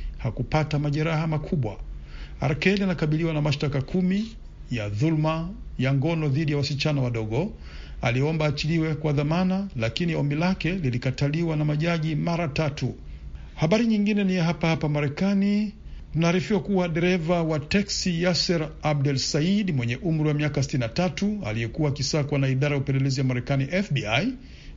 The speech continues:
kwa tuhuma za mauaji ya mabinti zake wawili miaka kumi na mbili iliyopita kwa kuwapiga risasi, amekamatwa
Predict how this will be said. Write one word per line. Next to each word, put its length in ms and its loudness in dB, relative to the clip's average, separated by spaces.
kwa 120 -2
tuhuma 380 2
za 100 2
mauaji 460 2
ya 60 0
mabinti 380 2
zake 320 2
wawili 580 2
miaka 280 0
kumi 180 0
na 100 0
mbili 160 2
iliyopita 600 0
kwa 100 -2
kuwapiga 460 0
risasi, 440 0
amekamatwa 680 0